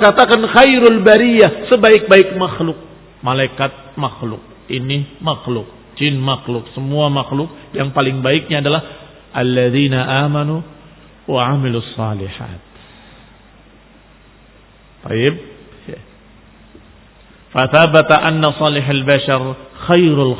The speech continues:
khalqi. Maka ini bukti bahwa salihul bashar, manusia-manusia yang saleh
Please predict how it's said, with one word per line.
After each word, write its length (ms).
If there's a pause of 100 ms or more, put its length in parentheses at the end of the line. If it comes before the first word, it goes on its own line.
(100)
khalqi. 560 (680)
Maka 480 (760)
ini 200
bukti 440 (560)
bahwa 400 (160)
salihul 640
bashar, 320 (1300)
manusia-manusia 720
yang 160
saleh 420